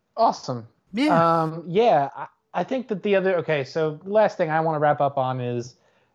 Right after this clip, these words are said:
Speaker 1: uh, Benioff and Weiss are signed with, uh, Kathleen Kennedy, uh, to do a new series of Star Wars films for, uh, Lucasfilm.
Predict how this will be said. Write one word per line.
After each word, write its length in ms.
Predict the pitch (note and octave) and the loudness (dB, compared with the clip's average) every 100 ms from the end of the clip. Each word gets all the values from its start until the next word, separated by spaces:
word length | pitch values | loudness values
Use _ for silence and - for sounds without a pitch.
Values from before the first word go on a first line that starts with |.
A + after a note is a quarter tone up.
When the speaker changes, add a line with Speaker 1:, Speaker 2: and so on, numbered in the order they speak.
| _ | _
Speaker 1:
uh, 560 | C#3 C#3 C#3 C3+ C3+ C3+ | 0 4 6 6 4 0
Benioff 640 | C3 D3 D#3 D3+ D3 C3+ | 2 2 2 0 0 0
and 140 | C#3 B2 | -2 0
Weiss 500 | C3 D3 C3+ - - - | 2 2 0 -8 -16 -2
are 420 | B2 B2 B2 B2+ | 0 2 2 -2
signed 420 | - C3+ C#3 C3+ | -2 -2 -2 -2
with, 280 | C3+ B2+ B2+ - | 0 0 -2 -4
uh, 180 | A#2+ A#2 | -4 -2
Kathleen 440 | C#3 D3 C#3+ C3+ | 0 0 0 -4
Kennedy, 480 | D3 F3+ C#3 C#3 D#3 _ _ _ _ _ | 0 0 0 -2 -4 _ _ _ _ _
uh, 420 | B2 C3+ C3+ C3 C3 | 2 4 6 4 2
to 240 | - D3 | -2 -4
do 420 | C3+ C#3 C3+ C3+ | 0 0 2 0
a 260 | B2+ B2+ B2+ | 0 0 0
new 200 | C3+ C#3+ | 0 -2
series 540 | - C#3 C3+ C3 B2+ | -2 0 2 2 0
of 100 | A#2+ | -2
Star 200 | - D3 | 0 2
Wars 200 | C#3 C3 | 2 0
films 380 | - B2 A#2+ A#2+ | -2 -4 -4 -10
for, 760 | - A#2+ A#2 A#2 A#2 A#2 A2+ - | -6 -2 0 2 2 0 -2 -2
uh, 400 | A#2+ A2 A2 A2 | 2 4 2 2
Lucasfilm. 600 | D#3 G#3 D3 B2 A#2 D#3+ | 0 0 -2 -2 -4 -6